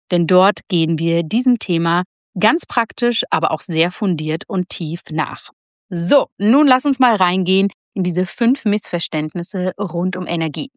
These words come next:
Missverständnis Nummer eins. Wir managen unsere Zeit,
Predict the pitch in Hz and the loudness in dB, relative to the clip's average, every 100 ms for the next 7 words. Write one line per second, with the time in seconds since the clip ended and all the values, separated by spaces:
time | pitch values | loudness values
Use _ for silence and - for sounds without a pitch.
0 | _ _ _ _ _ _ - 220 262 285 | _ _ _ _ _ _ 0 2 2 2
1 | 262 240 240 240 220 220 165 135 - - | 2 2 0 2 2 2 -2 -4 -14 -20
2 | _ _ - 190 185 190 226 294 - 269 | _ _ -6 -2 2 2 4 2 2 0
3 | 262 311 - 220 175 190 262 - | 0 -2 0 2 2 2 -2 -10